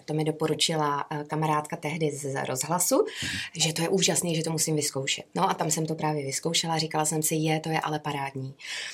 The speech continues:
Speaker 1: A jenom mi to někde leželo v hlavě, ale nijak jsem to neřešila.
Speaker 2: Mhm.
Speaker 1: A potom, potom jsem pocítila potřebu, když mladší dcera šla do školky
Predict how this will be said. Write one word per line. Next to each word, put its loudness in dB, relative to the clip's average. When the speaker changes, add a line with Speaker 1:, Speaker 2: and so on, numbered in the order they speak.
Speaker 1:
A 8
jenom 8
mi 6
to 4
někde 6
leželo 4
v 2
hlavě, 4
ale 4
nijak 0
jsem 2
to 0
neřešila. 2
Speaker 2:
Mhm. -8
Speaker 1:
A 4
potom, 2
potom 0
jsem 4
pocítila 0
potřebu, -2
když 2
mladší 0
dcera 4
šla 2
do 0
školky 2